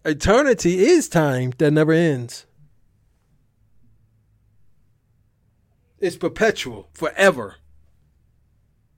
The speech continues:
And, and, and in that space of eternity, time won't age us. In, uh, John chapter one,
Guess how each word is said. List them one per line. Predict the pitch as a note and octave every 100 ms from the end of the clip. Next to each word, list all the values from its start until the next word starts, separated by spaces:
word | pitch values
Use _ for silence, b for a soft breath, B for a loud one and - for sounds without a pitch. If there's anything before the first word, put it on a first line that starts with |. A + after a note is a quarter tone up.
| _ _ _ _ _ _ _ _ B B B _
And, | F3 D#3 C#3+ C3
and, | E3+ D#3
and | D#3 D#3+
in | F3+ G#3
that | G3 F3
space | - F#3+ F#3 E3
of |
eternity, | D3+ D3 G#3 A3 E3+ E3 D3+ D3 b b
time | - F3+ F#3 F#3 D#3+
won't | E3 E3 E3+
age | G3 F#3 B2+
us. | B2 G#2 - - _ _ _ _ _ _ _ _ _ _ _ _ _ _ _ _ _ _ _ _ _ _ _ _ B B B B
In, | C#3+ C#3+
uh, | D#3 C#3
John | B2+ C#3 D3 D3
chapter | D#3+ C#3+ C3+ C3
one, | C3+ C#3 D#3